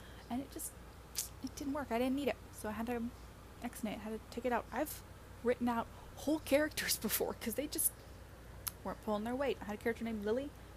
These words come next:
I liked her. She just wasn't doing anything. Wasn't serving a single scrap of the plot, so I just pulled her out. I had to kill my darling, and I was very sad about it, but that's okay. So don't be afraid to do that with scenes.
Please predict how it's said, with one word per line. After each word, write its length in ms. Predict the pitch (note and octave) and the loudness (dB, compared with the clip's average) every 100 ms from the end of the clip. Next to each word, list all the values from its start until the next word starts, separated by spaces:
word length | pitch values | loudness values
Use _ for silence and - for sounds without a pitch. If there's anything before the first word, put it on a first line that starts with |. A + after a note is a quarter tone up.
| - F#3+ | -4 4
I 40 | |
liked 220 | G3+ G#3+ | 4 4
her. 140 | C4+ C4+ - - - - | 0 0 -4 -14 -14 -12
She 140 | - - | -12 -10
just 260 | - - | -10 0
wasn't 240 | F3+ E3+ E3+ | 2 2 0
doing 200 | F3 F3 | 0 0
anything. 340 | E3+ F3+ - | -2 -4 -2
Wasn't 220 | D#3+ E3+ - | -2 -2 -2
serving 300 | F#3 F3+ E3 | 0 0 -2
a 40 | |
single 880 | - - - - A#3 B3 C4+ C4 C4+ - - - - - | -4 -6 0 4 6 6 4 2 0 -6 -14 -14 -12 -4
scrap 600 | - - - - - - - - - - | 2 2 0 -6 -10 -12 -12 -14 -10 -8
of 120 | - | -6
the 60 | - | -6
plot, 300 | - E3 - | 0 0 0
so 120 | - G3 | -4 -4
I 40 | |
just 180 | - - | -6 -2
pulled 120 | A#3+ | 0
her 80 | C4 | 0
out. 140 | C#4+ - - - A3+ | -2 -4 -12 -10 -6
I 40 | |
had 80 | G#3 | -6
to 60 | |
kill 200 | - B3 | -2 2
my 140 | B3 B3+ | 4 4
darling, 360 | B3 B3 C4 A3+ | 2 2 0 -2
and 60 | |
I 40 | - | -4
was 100 | - | 0
very 220 | G3+ B3 | 4 4
sad 200 | C4 B3 | 4 2
about 200 | A#3+ A#3+ | 2 0
it, 40 | |
but 100 | - | -2
that's 200 | A3 G#3 A#3+ | -6 -4 -4
okay. 180 | - - - - - - - - - | -6 -10 -12 -12 -12 -12 -12 -14 -8
So 60 | - | 0
don't 120 | B3+ | 2
be 60 | C#4 | 4
afraid 200 | C#4 C#4 | 6 6
to 60 | |
do 40 | C4+ | 6
that 140 | C#4 | 4
with 100 | C4 | 4
scenes. 400 | - A#3 B3 - | 2 2 2 -2